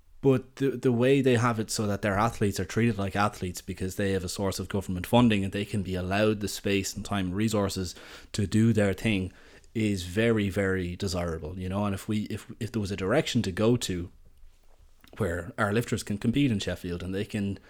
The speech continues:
and they can win world championships and they can train properly and either run their gyms properly or run these competitions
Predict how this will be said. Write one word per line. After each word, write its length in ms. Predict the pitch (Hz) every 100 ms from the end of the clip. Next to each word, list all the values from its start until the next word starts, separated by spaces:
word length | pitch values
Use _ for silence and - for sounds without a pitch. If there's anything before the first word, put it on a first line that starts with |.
| - - - - _ - _ _ -
and 180 | 120 117
they 140 | 113
can 200 | 113 113
win 240 | 104 120 113
world 180 | 104 101
championships 500 | 107 104 107 98 98
and 100 | 95
they 120 | 98
can 380 | 98 95 90 - - - _ - - -
train 500 | - 113 110 104 92
properly 480 | 110 110 107 92
and 120 | 85 87
either 180 | 82
run 180 | 92 117
their 120 | 127 104
gyms 240 | 104 98
properly 360 | 110 101 95 92
or 80 |
run 140 | 98 107
these 140 | 101
competitions 680 | - 98 - 101 98 87